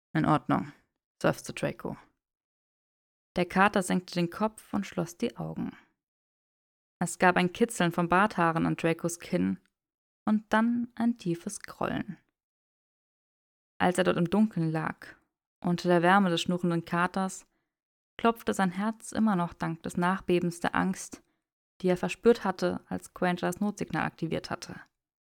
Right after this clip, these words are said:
Er brauchte keinen Irrwicht, um zu wissen, vor was er sich gefürchtet hatte. Draco griff nach den Fragmenten seiner Selbstbeherrschung,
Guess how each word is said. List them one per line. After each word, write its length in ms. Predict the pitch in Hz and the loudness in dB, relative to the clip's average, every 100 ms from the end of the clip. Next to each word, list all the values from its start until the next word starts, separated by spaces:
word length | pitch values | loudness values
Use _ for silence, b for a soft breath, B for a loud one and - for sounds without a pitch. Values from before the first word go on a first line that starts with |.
| _ _ _ _ _ _ _ | _ _ _ _ _ _ _
Er 80 | 170 | -6
brauchte 380 | - 185 180 190 | 4 4 4 0
keinen 260 | 185 175 | 2 2
Irrwicht, 340 | 185 202 165 165 | 2 2 0 -4
um 100 | 165 | -4
zu 140 | 170 | 0
wissen, 400 | 165 165 170 160 | 2 2 0 -2
vor 280 | - 170 160 | -4 -4 -2
was 140 | 165 | -2
er 60 | 160 | -4
sich 180 | 160 - | -6 -8
gefürchtet 520 | - - 180 - - | -8 -2 -2 -4 -10
hatte. 260 | - - - - _ _ _ _ _ _ _ _ _ _ _ _ _ _ | -8 -8 -10 -14 _ _ _ _ _ _ _ _ _ _ _ _ _ _
Draco 380 | - 196 202 208 | -4 0 0 -2
griff 300 | 202 214 - | -4 -4 0
nach 140 | 190 185 | 0 0
den 180 | 185 | -2
Fragmenten 540 | 180 185 - 190 214 190 | -2 -4 0 0 0 0
seiner 220 | 185 175 | 2 2
Selbstbeherrschung, 920 | 185 190 - 165 170 170 180 87 - | 2 -2 -6 -6 -4 -4 -2 0 -2